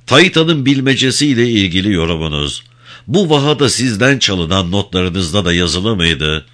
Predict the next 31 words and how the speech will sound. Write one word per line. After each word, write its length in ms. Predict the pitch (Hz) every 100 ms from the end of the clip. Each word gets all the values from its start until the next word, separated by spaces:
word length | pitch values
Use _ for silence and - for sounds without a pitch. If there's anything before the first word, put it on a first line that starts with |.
| _ _ _ _ _ - - -
"Evet, 360 | - 220 135 -
her 160 | 180 190
şey 220 | 170 175
o 160 | 139
notlarda 640 | 156 156 - 147 143 143 127
vardı 400 | 135 98 98 104
ya 180 | 147 139
da 80 |
mikrofilmlerde. 880 | 139 143 117 107 107 104 101 98 95
Çok 240 | 101 170 131
üzgünüm." 520 | 113 98 104 95 85 - _ - _ _ - - - -
"Öyleyse 460 | 92 92 101 90 90
her 200 | 101 113
şey 280 | - 101 82
düşmanlara 640 | 98 95 95 87 90 90
güzelce 540 | 82 104 107 117 87 98
açıklandı. 800 | 87 - 90 87 85 78 82 78
Sizin 400 | - 123 117 123
bana 180 | 107 107
açıkladığınız 880 | 95 - 92 95 87 90 87 90 76
gibi." 360 | 82 80 78 - _ - - - - - -
"Korkarım 500 | 196 160 139 139 143
öyle." 320 | 139 131 120 110 - - _ _ - - -
"O 180 | - 98
halde 280 | 76 78 87
ne 100 | 101
zaman 380 | 87 87 87 82
gideceğimizle 800 | 90 87 82 87 87 92 87 87
ilgili 300 | 76 87 104
sorunuzu 540 | 110 110 101 98 107
cevaplayayım. 880 | 82 87 87 85 90 85 82 80 80